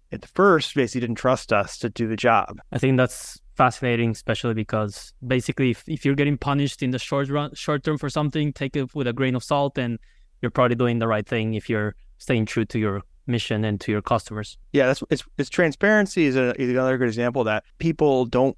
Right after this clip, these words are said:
Speaker 1: like transparency in the short run because it's, you get punished for it. 'Cause the reason you get punished is in the beginning when you're transparent about, let's say, um, something that's like, like, um, there's some drama and you're transparent about it. People don't know what to believe,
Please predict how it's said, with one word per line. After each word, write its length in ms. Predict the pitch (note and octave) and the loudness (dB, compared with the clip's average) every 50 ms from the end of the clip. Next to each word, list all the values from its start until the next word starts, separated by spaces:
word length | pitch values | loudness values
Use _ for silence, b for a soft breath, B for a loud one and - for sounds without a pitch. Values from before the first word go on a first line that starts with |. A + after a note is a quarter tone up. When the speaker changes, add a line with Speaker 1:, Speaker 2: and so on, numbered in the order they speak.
| - - | -6 -4
Speaker 1:
like 240 | - C3+ D3 F3 F#3+ | 2 2 4 4 4
transparency 560 | - F3 D3 C3+ - - C#3+ B2+ C3 B2+ - | 2 2 0 2 0 0 0 0 0 -2 -4
in 40 | B2 | -6
the 60 | A#2 | -6
short 320 | G#2 - - - C3 C3+ C3+ | -6 -8 -6 -2 -2 0 2
run 220 | B2+ B2 A2+ G#2 | 2 2 2 0
because 280 | A2 G#2 - A#2 G#2+ G2+ | -2 -2 -2 -2 -2 -2
it's, 240 | G#2 - - - - | -6 -10 -14 -16 -14
you 140 | B2+ A#2+ | -12 -6
get 160 | - C3 A#2 - | -4 -4 -4 -2
punished 380 | - D3+ D3 C3+ B2+ - - | -2 0 0 0 -2 -4 -8
for 240 | - G#2 F#2+ F#2 F#2 | -8 -6 -6 -6 -6
it. 40 | - _ _ | -10 _ _
'Cause 200 | - C#3 B2 - - - | -6 -4 -4 -4 -8 -6
the 120 | C3 B2+ | -4 0
reason 240 | B2+ D#3 F#3+ F#3+ G3+ | 2 4 4 4 4
you 40 | F3+ | 4
get 140 | D#3+ C3+ - | 4 2 2
punished 340 | - D3 C#3+ C#3+ C#3+ - | 0 0 0 0 0 -2
is 140 | - B2+ A#2+ | -4 -6 -4
in 80 | A#2+ A#2+ | -4 -4
the 60 | A#2 | -2
beginning 640 | A2+ A#2 A2 G#2 B2+ C3+ D3 D3+ D3 D3+ D#3+ E3 - _ _ _ _ _ _ _ _ | -2 -4 -2 0 0 0 2 2 0 0 -2 -4 -6 _ _ _ _ _ _ _ _
when 100 | B2 B2 | -2 -2
you're 80 | A#2+ | -2
transparent 580 | A2+ - - B2+ A#2 A2 - - A#2+ B2 B2 A#2+ | -2 0 -2 -2 -2 -2 0 2 4 4 4 4
about, 280 | A#2+ A2+ A#2 A2+ - B2+ | 4 4 4 4 2 2
let's 140 | A#2+ - | -2 -2
say, 280 | - A#2 A2 G#2+ G#2 - - - - - - _ - - _ - | -2 0 0 0 0 -2 -6 -14 -20 -20 -20 _ -20 -10 _ 0
um, 320 | G#2+ G2+ G2+ G2+ G2+ G#2 | 2 2 2 2 0 -2
something 460 | - C3 B2 A#2 A#2 A2 A2+ A2+ A2 | 0 0 0 0 0 -2 -2 -2 -2
that's 260 | A2+ G#2+ G#2 G#2 - | -2 -2 -4 -4 -2
like, 240 | - A2 G#2 - - - _ _ _ - | -2 -2 -2 -4 -8 -16 _ _ _ -6
like, 260 | A2 G#2 G2+ - A#2 | -4 -4 -4 -4 -2
um, 300 | A2 G#2 F#2+ F2+ F#2 - | -2 -2 -4 -6 -8 -10
there's 140 | - B2 - | -10 -8 -2
some 240 | - C#3 C3 A#2+ A2+ | 0 0 0 0 0
drama 480 | - A#2+ A#2+ A#2+ A2+ F#2+ D#2+ - - - - _ - - - - - | 2 4 6 6 4 2 0 -6 -10 -16 -20 _ -20 -20 -20 -14 -8
and 100 | - A#2 | -4 -2
you're 80 | A#2 A#2 | -2 -2
transparent 460 | - - B2+ A2+ - - C3 B2 B2 | 0 -2 -2 -2 -2 -2 -2 -2 0
about 240 | A#2 A2 G#2+ G2 F#2+ | -2 -2 -4 -4 -6
it. 60 | - - - | -8 -10 -4
People 200 | - F3+ F3+ F3+ | -2 0 2 4
don't 160 | D#3+ E3 D#3 | 4 4 4
know 240 | D#3 D3 C3+ C3+ - - | 4 2 2 0 0 -2
what 160 | C3+ B2 - | -2 -2 0
to 60 | C3+ | 0
believe, 440 | A#2 A2+ A#2 A#2+ D#3 A3 F3 A#2+ - | 0 0 2 4 4 4 4 2 -2